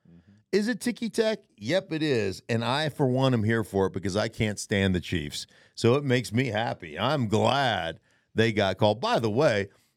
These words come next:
Speaker 2: I mean, you could have called, you could have called illegal formation every play.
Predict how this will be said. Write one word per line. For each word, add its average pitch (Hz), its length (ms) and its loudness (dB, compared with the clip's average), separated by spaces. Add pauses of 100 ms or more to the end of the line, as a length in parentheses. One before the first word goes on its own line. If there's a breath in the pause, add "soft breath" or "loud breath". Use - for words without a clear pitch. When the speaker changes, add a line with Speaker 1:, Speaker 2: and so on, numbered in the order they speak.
Speaker 2:
I - 40 -2
mean, 170 180 2
you 208 80 -2
could 208 160 0
have 175 80 -4
called, 156 460 2 (160)
you 175 120 -4
could 214 140 0
have 170 80 -4
called 139 260 -2
illegal 156 380 2
formation 131 680 0
every 131 380 2
play. 135 540 -2